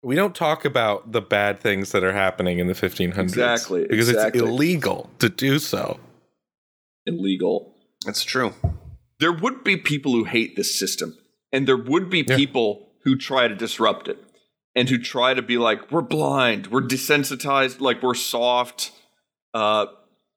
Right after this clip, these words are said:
Speaker 2: this system has made us a laughing stock globally," and maybe that's true. Uh,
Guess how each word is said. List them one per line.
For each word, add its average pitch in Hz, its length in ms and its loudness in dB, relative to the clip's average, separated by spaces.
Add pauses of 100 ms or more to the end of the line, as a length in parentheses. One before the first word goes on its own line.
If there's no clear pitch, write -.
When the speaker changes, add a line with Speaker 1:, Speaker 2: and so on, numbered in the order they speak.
(440)
Speaker 2:
this 139 340 0
system 135 340 0
has 110 160 0
made 123 160 4
us 120 100 -2
a 120 60 -6
laughing 107 520 -2
stock 107 420 -2
globally," 107 420 0
and 123 100 -4
maybe 170 220 0
that's 120 220 0
true. 107 400 0 (420)
Uh, 107 300 0